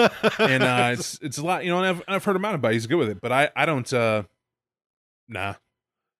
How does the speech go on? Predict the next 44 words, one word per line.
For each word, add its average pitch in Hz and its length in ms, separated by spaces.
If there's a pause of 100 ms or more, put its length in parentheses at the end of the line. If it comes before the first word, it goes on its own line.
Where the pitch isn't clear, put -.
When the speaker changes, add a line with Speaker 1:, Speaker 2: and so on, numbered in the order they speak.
(120)
Speaker 1:
Right. 92 220 (140)
Speaker 2:
I 147 60
had, 156 220 (240)
I 143 80
had 170 140
a 156 40
Japanese 156 480
friend 139 340
in, 127 320
um, 110 540
Arkansas 135 320
Tech 120 260
University, 110 560
and 101 80
he 127 80
and 127 80
I 123 40
both 120 220
said 117 120
the 104 80
same 107 260
thing. 101 300 (360)
We 127 80
both 127 260
come 120 180
from 117 200
areas 113 320
diverse 110 520
and 107 100
different 104 320
than 107 120
here. 113 200
How 104 100
the 104 100
hell 107 120
did 107 80
we 101 100
end 101 140
up 139 180
here? 101 220 (640)
At 127 40
least 147 160
for - 80
him, 180 400